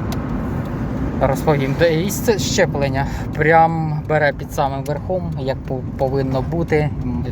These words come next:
при мінімальному ходу схвачує. Коротше, все чітко, щеплення, валіо, ну, прям питань точно немає, все добре. Якось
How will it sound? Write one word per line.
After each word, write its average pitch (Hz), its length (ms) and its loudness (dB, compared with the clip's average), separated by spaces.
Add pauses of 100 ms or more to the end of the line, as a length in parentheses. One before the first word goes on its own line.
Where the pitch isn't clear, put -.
при 127 140 0
мінімальному 123 720 -2
ходу 139 400 -2 (480)
схвачує. 147 760 -2 (640)
Коротше, 120 460 -4
все 135 240 -2
чітко, 143 480 -2
щеплення, 135 640 0
валіо, 127 580 2
ну, 135 240 -4
прям 123 280 -2
питань 175 460 -2 (140)
точно 127 400 -6
немає, 120 500 -4 (100)
все - 180 -6
добре. 131 380 -2 (1400)
Якось 123 380 -4